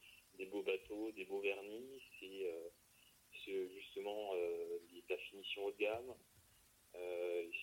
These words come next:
c'est, euh, ce, cette possibilité d'avoir un, un beau bateau pour s'approcher des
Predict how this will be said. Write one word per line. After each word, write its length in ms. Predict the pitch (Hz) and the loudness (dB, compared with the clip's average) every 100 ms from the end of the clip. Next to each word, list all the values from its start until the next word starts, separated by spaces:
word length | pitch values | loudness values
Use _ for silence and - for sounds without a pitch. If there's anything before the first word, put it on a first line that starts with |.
| - | -4
c'est, 300 | 101 104 98 | 0 4 6
euh, 340 | 87 85 - - - | 6 4 2 0 -4
ce, 60 | 92 87 - | -8 -6 -6
cette 140 | - | -4
possibilité 460 | 95 - - 92 95 | -2 -2 -6 0 4
d'avoir 260 | 92 87 - - - - - - - - 98 | 4 2 -8 -14 -20 -20 -20 -20 -20 -8 -2
un, 60 | |
un 60 | 92 | 0
beau 200 | 95 101 | 2 6
bateau 300 | 101 95 113 | 6 6 0
pour 160 | 104 - | 0 0
s'approcher 400 | 98 92 98 - | -2 0 -2 -2
des 160 | 98 | -4